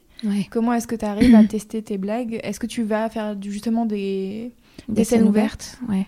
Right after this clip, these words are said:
Speaker 2: pour tester, euh, des petits bouts ?
Speaker 1: Bah, au début, je faisais vraiment que des scènes ouvertes, du coup, vu que je jouais pas. Et, euh... Et du coup, ce qui est dur en scène ouverte, c'est que justement, il faut être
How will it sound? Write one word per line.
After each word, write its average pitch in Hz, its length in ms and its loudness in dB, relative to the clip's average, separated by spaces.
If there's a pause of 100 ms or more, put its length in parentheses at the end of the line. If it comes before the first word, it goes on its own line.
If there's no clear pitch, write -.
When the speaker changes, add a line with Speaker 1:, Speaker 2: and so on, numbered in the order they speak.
(120)
Speaker 2:
pour 226 160 -8
tester, 226 500 0
euh, 202 100 0
des 196 160 -4
petits - 220 -10
bouts ? 240 160 -6 (680)
Speaker 1:
Bah, 202 200 8
au 190 40 6
début, 202 460 6
je 185 80 0
faisais 185 260 4
vraiment 185 260 4
que 226 140 2
des 196 140 6
scènes 185 220 4
ouvertes, 220 280 2
du 202 100 2
coup, 233 140 -2
vu 214 140 0
que 196 60 -4
je 190 120 2
jouais 180 200 2
pas. 226 220 -2 (560)
Et, 180 240 6
euh... 170 500 6 (100)
Et 190 100 6
du 185 200 0
coup, - 160 0
ce 247 100 0
qui - 100 2
est 196 60 6
dur 233 240 2
en 214 100 4
scène 190 200 4
ouverte, 226 260 2
c'est 214 120 0
que 190 80 2
justement, 233 360 0
il 233 120 2
faut - 100 -4
être - 220 -2